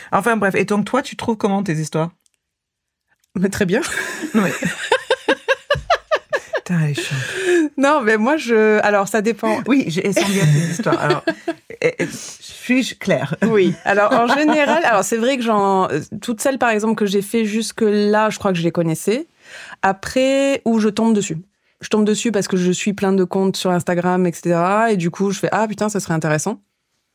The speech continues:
Speaker 2: Donc en général, c'est soit je les connaissais, soit je découvre sur Insta vraiment rien de très fifou, quoi.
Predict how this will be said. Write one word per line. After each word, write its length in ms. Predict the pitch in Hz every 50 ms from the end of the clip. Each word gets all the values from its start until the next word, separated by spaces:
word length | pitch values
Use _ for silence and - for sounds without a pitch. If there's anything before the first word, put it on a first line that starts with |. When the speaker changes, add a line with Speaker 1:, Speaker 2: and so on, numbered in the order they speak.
| _ _ _ - -
Speaker 2:
Donc 160 | 190 185 185
en 60 | 175
général, 360 | 160 175 180 175 175 190 196 190
c'est 120 | - 165
soit 160 | - - 190 185
je 60 | 180
les 60 | 185
connaissais, 380 | - 175 175 175 165 - 190 196
soit 180 | - 196 185
je 100 | 170 180 170
découvre 360 | 156 170 165 - 180 170 -
sur 160 | - - 165
Insta 220 | 160 156 - - 165
vraiment 340 | 160 160 160 165 170 165 160
rien 240 | 160 165 165 165
de 280 | 165 160 165 160 156 156 -
très 200 | - - 170 160
fifou, 300 | - - 156 - - 151
quoi. 200 | - - 123 156